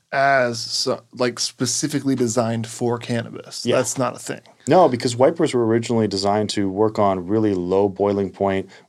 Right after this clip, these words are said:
Speaker 2: very, uh, easily damaged by heat chemicals. And while cannabinoids can actually be damaged by heat pretty easily,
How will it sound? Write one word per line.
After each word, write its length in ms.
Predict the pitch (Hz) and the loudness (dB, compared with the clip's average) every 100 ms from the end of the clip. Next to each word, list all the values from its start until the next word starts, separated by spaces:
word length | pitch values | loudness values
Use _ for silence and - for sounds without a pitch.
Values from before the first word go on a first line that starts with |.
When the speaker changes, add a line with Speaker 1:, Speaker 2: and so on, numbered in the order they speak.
| - | -10
Speaker 2:
very, 760 | 92 104 107 107 107 104 95 - _ _ _ _ _ - | 0 2 4 4 4 2 0 -8 _ _ _ _ _ -6
uh, 360 | 82 80 76 - - _ - | -4 -4 -8 -12 -20 _ -2
easily 360 | 135 113 120 113 | 0 2 2 2
damaged 480 | 110 104 107 - | 2 0 -2 -4
by 140 | - 98 | -2 -2
heat 400 | - 101 101 - _ _ _ - | -2 -4 -4 -6 _ _ _ -2
chemicals. 480 | 127 113 90 - | -2 -2 -6 -10
And 160 | 104 104 - | -10 -10 0
while 320 | 127 131 123 - _ - | 4 4 2 -12 _ -4
cannabinoids 580 | 123 117 110 107 104 - | 0 2 4 4 2 2
can 180 | 110 104 | 0 0
actually 260 | 98 98 | 0 -2
be 140 | 92 90 | -4 -2
damaged 340 | 95 92 90 | -2 -2 -4
by 100 | 90 | -4
heat 160 | 95 95 | -4 -4
pretty 220 | 101 92 104 | -4 -4 0
easily, 460 | 127 110 95 90 | 0 2 2 0